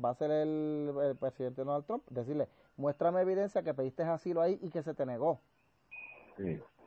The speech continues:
Speaker 2: Y
Speaker 1: Entonces,
Speaker 2: también, tú
Speaker 1: hablamos
Speaker 2: sabes
Speaker 1: acá.
Speaker 2: que, eh, sí, entonces tú sabes que también está pidiendo Trump,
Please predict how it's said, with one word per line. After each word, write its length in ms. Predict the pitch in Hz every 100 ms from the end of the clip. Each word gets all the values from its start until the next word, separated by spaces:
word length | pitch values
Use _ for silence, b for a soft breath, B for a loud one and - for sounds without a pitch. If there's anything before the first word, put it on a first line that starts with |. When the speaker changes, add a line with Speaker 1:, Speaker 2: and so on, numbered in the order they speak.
| - -
Speaker 2:
Y 80 | 123
Speaker 1:
Entonces, 60 |
Speaker 2:
también, 400 | 120 117 110 113
tú 60 | 120
Speaker 1:
hablamos 220 | 123 147
Speaker 2:
sabes 160 | 175 123
Speaker 1:
acá. 80 | 135
Speaker 2:
que, 580 | - - - _ - 98
eh, 140 | - - - - - _
sí, 200 | - 110
entonces 340 | - 107 113 127
tú 60 | 120
sabes 180 | 127 123
que 60 |
también 260 | 123 127 131
está 100 | 143
pidiendo 380 | 135 131 127 131
Trump, 320 | 127 135 127